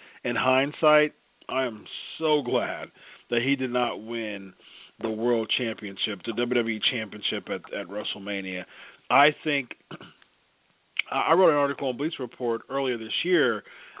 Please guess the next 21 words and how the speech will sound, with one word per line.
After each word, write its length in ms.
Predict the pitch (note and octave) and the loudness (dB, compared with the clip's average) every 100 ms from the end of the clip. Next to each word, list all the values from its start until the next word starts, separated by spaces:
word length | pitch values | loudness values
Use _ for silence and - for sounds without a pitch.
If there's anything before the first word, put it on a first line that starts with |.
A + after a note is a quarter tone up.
| - | -4
that 120 | B2+ | -4
my 640 | A#2 C#3 D#3 F#3 E3+ D3 C3 - | 2 4 6 6 6 4 2 -8
hopes 400 | - D3+ C#3+ - - - | -2 0 0 -6 -12 -6
was 220 | C#3 C3 - | -4 -4 -4
to 80 | A#2+ - | -12 -6
see 400 | D3 C3 B2 A#2 - - - | -2 -2 -2 -6 -10 -20 -16
Reigns 420 | - C3 C#3+ C#3+ A#2+ | 2 6 6 4 -2
versus 200 | B2+ B2 - - - | -4 -4 -6 -14 -8
Cena 440 | A#3 G3+ F2+ D2+ C#2+ - - - - | -4 -2 -2 -4 -10 -20 -20 -14 -6
at 140 | A2+ | -4
WrestleMania, 640 | A2 B2 - A#2+ A#2+ A#2+ A2+ - | 0 0 0 -4 -2 0 -2 0
similar 340 | G3 G#3 F3+ C#3+ - | 0 4 2 2 0
to 400 | - C#3+ C#3 B2+ B2 - - - | 2 4 4 2 0 -6 -20 -6
when 240 | B2+ C3 | 2 4
Austin 680 | - C#3 E3 E3 D3+ C3 A#2+ | 4 4 4 4 0 0 0
won 540 | A#2+ C3+ B2+ A#2+ A#2 - _ - - | 4 6 6 2 -6 -16 _ -20 -8
the 320 | C3 B2+ B2 | -2 2 2
Royal 300 | A#2 C3 C#3 | 2 4 4
Rumble 540 | B2+ C3+ C3 B2 A#2+ A#2+ - - - - - | 4 0 0 0 0 -2 -8 -20 -20 -20 -10
in 420 | - C3 B2+ B2 A#2+ | 2 4 6 4 4
ninety-seven 1300 | C3 B2+ A#2+ A2+ - - - G3 G3 C3+ A#2+ A2+ A2 | 4 4 0 -4 -6 -2 4 4 4 2 -2 -4 -8